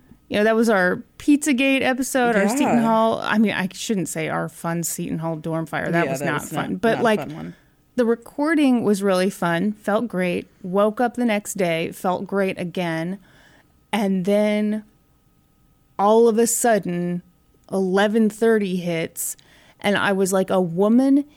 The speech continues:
Speaker 1: in a movie who's, like,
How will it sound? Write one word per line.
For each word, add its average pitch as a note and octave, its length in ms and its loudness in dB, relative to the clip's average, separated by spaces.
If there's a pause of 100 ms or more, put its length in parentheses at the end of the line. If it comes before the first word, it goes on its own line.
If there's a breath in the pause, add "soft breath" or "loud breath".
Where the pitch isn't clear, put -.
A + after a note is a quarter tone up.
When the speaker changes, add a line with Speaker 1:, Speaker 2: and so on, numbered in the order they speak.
(100)
Speaker 1:
in G#3 160 2
a F#3 100 2
movie F#3+ 880 2 (440 loud breath)
who's, G#3+ 420 0
like, F#3 260 0